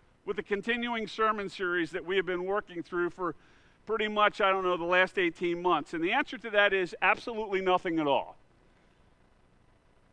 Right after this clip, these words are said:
I couldn't find a good opening illustration, so I figured I'd warm you up with a little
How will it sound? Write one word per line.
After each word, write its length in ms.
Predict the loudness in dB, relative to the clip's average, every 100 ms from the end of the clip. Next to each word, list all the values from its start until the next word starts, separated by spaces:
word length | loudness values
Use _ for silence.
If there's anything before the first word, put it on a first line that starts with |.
| _ _
I 100 | 0
couldn't 320 | 2 2 -2 -2
find 400 | 2 4 6 4
a 100 | 0
good 280 | 2 2
opening 460 | 2 0 0 -4 -4
illustration, 800 | -2 -2 -4 0 2 2 -2 -8
so 200 | 0 2
I 80 | 2
figured 340 | -2 -4 2
I'd 100 | 2
warm 280 | 2 -4 -2
you 140 | 2
up 120 | 2 2
with 120 | -4
a 40 |
little 460 | 0 4 4 2